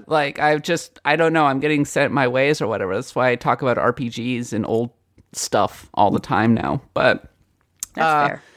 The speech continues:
Speaker 2: I
Speaker 1: I think the
Speaker 2: understand.
Speaker 1: one good thing about Half-Life Alyx is that it puts you in the body of Alex, and all of these male gamers are like, "I don't understand." Uh, uh. <laughs>
Speaker 2: Yeah, um, it's a bit of a,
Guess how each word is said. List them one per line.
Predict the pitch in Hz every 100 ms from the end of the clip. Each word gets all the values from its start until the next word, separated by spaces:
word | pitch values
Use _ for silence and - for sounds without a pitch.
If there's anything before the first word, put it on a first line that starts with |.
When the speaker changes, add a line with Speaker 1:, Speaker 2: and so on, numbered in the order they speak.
| -
Speaker 2:
I | 165
Speaker 1:
I | 151
think | 190
the |
Speaker 2:
understand. | 233 202
Speaker 1:
one | 190 220
good | 226
thing | 220 214
about | 190 180
Half-Life | 180 170 160 156
Alyx | 165 165 165 -
is | 156 143
that | 147 147
it | 135 -
puts | - - -
you | 170 160 156
in | 165
the | 151
body | 139 139 135
of | 131 -
Alex, | - 170 147 - - - -
and | 143 139
all | 147
of | 147
these | 143 143 135
male | 143 135
gamers | 131 131 131 127
are | 113
like, | 123 123
"I | 127 180 175
don't | 175 190
understand." | 190 180 175 185 208 202 175 160
Uh, | 170 170 156 -
uh. | 185 208 185 170 160 - -
<laughs> | - 208
Speaker 2:
Yeah, | 165 190 202 156 143 -
um, | 165 160 160 156 156 -
it's | 160 - -
a | 151
bit | 165
of | 170 151
a, | 151